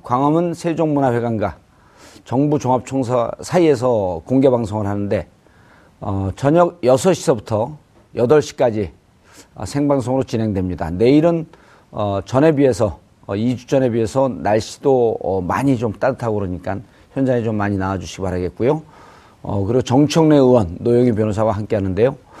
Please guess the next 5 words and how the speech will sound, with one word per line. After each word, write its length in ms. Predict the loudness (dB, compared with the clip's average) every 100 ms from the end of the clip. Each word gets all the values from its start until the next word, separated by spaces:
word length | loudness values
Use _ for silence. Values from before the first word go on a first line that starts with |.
| -20 -20 -18
어, 180 | -6 -2
노영희 300 | 4 6 6
변호사는 440 | 4 4 2 2 2
오늘도 420 | 4 4 4 2
출연했지만 680 | 0 -2 -2 0 0 0